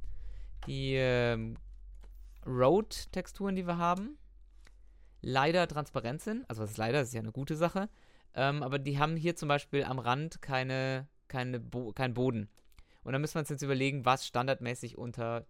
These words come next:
den Straßen ist. Solche Dinge, solche Fragen müssen wir uns stellen. Ich würde der Einfachheit halber mal davon ausgehen, dass wir überall Matsch haben, damit wir, äh, mal was zu sehen kriegen.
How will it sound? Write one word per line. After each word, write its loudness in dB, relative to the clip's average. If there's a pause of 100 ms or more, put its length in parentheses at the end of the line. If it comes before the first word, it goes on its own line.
den -4
Straßen -10
ist. -18 (200)
Solche 2
Dinge, 0
solche 0
Fragen 0
müssen -8
wir -2
uns -8
stellen. 2 (1200)
Ich -12
würde 4 (260)
der -2
Einfachheit -2
halber 2 (260)
mal 4
davon -4
ausgehen, -6
dass -6
wir -4
überall -2
Matsch -4
haben, 0
damit -4
wir, -4 (580)
äh, -8
mal -8
was -12
zu -10
sehen -2
kriegen. -4